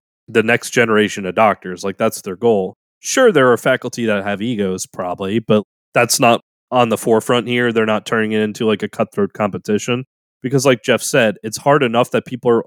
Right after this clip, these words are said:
naturally gonna fail anyway, and so they don't need to turn it really into a competition. And that's why I, I was wondering, are these supposed to technically be, like,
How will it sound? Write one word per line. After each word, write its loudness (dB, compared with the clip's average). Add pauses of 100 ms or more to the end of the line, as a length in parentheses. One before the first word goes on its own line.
naturally -2
gonna -2
fail 0
anyway, 0 (300)
and -2
so -2
they 2
don't 0 (120)
need -4
to -2
turn -2
it -2
really 4
into -4
a -6
competition. -6 (380)
And -4
that's 0
why 2 (160)
I, 0
I 2
was -4
wondering, -2
are -6
these -2
supposed 0
to -4
technically -4
be, -2
like, 0